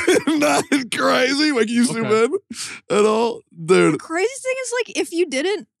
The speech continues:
Speaker 3: know who Asmund was, you might look at this picture and th-, be like, "That's a real person."
Speaker 1: Yep.
Speaker 2: Oh, yeah, no doubt.
Speaker 3: That's crazy.
Speaker 2: The eyebrows are, like, way more bushy, too.
Speaker 1: Oh, yeah, I made it thick.
Speaker 2: God.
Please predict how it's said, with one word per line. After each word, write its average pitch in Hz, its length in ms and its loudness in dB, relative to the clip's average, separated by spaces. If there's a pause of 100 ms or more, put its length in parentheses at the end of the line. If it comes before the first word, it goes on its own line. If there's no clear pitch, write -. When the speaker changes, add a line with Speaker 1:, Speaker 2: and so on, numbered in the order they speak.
(260)
Speaker 3:
know 247 520 -4 (180)
who 254 120 -2
Asmund 269 440 -4
was, 240 420 -6
you 262 120 -4
might 233 200 -8
look 294 160 -6
at 277 80 -8
this 294 140 -6
picture 254 360 -12
and 247 180 -12
th-, 240 140 -10
be 247 100 -8
like, 233 160 -10 (120)
"That's 208 180 -14
a 240 40 -12
real 214 180 -16
person." 226 520 -20
Speaker 1:
Yep. 143 320 0
Speaker 2:
Oh, 202 120 -6
yeah, 202 280 -4
no 135 200 -6
doubt. 135 380 -6 (840)
Speaker 3:
That's 233 220 -10
crazy. 214 520 -20 (520)
Speaker 2:
The 196 100 -6
eyebrows 202 600 -2
are, 156 140 -2
like, 147 260 -4
way 185 300 -4
more 240 260 -6
bushy, 175 600 -4
too. 113 640 -6
Speaker 1:
Oh, 139 80 0
yeah, 151 140 4
I 147 40 2
made 151 180 2
it 117 100 -4
thick. 101 300 -2
Speaker 2:
God. 98 140 -20